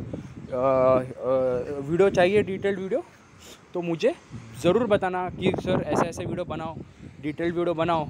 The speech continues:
So आपके लिए मैं ज़रूर बताऊँगा, बनाऊँगा, ओके? ओके, हालांकि कोई एक इंसान भी रहेगा, but genuine problem रहेगी तो उन, उसके लिए भी मैं अलग सी वीडियो बनाऊँगा, okay?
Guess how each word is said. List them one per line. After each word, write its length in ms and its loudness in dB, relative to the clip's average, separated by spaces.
So 220 -2
आपके 320 -2
लिए 100 0
मैं 140 0
ज़रूर 240 0
बताऊँगा, 460 0
बनाऊँगा, 360 0
ओके? 180 -2
ओके, 180 -2
हालांकि 420 0
कोई 180 -2
एक 260 0
इंसान 300 -2
भी 80 -4
रहेगा, 380 0
but 140 0
genuine 260 0
problem 320 0
रहेगी 280 0
तो 160 0
उन, 160 0
उसके 360 -2
लिए 140 2
भी 100 -2
मैं 180 -2
अलग 200 0
सी 160 -8
वीडियो 200 -2
बनाऊँगा, 380 -2
okay? 240 -4